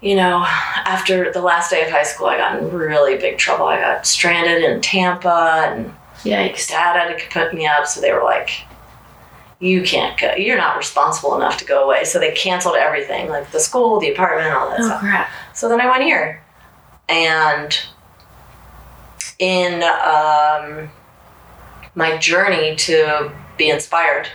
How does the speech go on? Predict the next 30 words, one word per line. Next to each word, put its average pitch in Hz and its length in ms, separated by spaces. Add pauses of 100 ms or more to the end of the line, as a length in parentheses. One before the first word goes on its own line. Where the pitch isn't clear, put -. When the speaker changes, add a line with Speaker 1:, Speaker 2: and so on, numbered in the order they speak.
Speaker 1:
you 156 80
know 156 80
who 156 80
we're 151 100
talking - 220
about? - 260 (420)
sevens 156 500
are - 120
constantly 151 540
looking 147 380
for 156 200
what 143 340 (200)
is - 140
gonna 143 520 (140)
turn 165 240
them 156 120
on. 175 420
Speaker 2:
Yeah. 180 400 (280)
Speaker 1:
Okay. - 380 (380)
So, 170 680
um, 156 760 (160)
Speaker 2:
The 170 120
adventure. 175 580 (440)
Speaker 1:
The 165 140
adventure. - 580
Speaker 2:
Yeah. 170 300
Speaker 1:
So - 180
I 170 60
was 170 120
like, 151 340